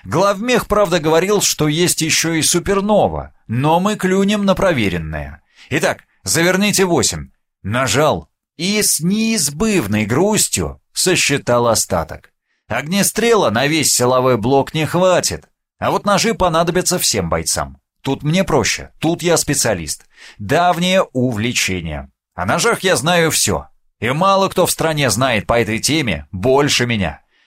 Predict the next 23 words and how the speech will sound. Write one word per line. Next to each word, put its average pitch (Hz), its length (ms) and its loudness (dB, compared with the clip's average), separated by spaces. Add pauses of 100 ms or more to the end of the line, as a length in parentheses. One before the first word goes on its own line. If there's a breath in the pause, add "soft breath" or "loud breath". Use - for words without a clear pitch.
(160 soft breath)
Поэтому 196 360 0
мы 180 120 2
сразу 120 360 2
плюнем 107 400 0
на 95 100 0
характеристики 104 800 -4
стали 104 400 0
и 98 360 -4
кастомизацию, 147 1080 0 (220 loud breath)
на 214 120 -2
мастеров 175 560 0
и 104 60 -4
тестовые 95 460 -4
испытания. 80 720 -4 (160)
Рядовому 196 640 2
бойцу, 175 600 2
хоть - 260 -2
он 107 180 0
и 104 260 0
не 123 140 -2
знает 110 320 0
об 87 140 -2
этом, 80 360 -6